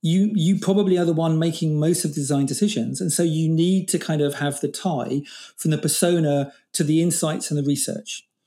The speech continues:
Now, if you are the, you know, the, the,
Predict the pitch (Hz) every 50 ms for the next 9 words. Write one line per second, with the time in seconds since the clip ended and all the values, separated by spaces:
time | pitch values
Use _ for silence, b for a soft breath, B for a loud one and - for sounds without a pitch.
0 | b b b b b b 160 165 165 160 160 - - 208 214 214 208 - 254 254
1 | 254 254 240 226 - - 156 156 160 160 156 156 151 151 147 143 147 - _ _
2 | _ _ - - 170 156 147 147 143 143 143 139 139 - 185 165 143 131 131 131
3 | 135 143 143 - 175 135 147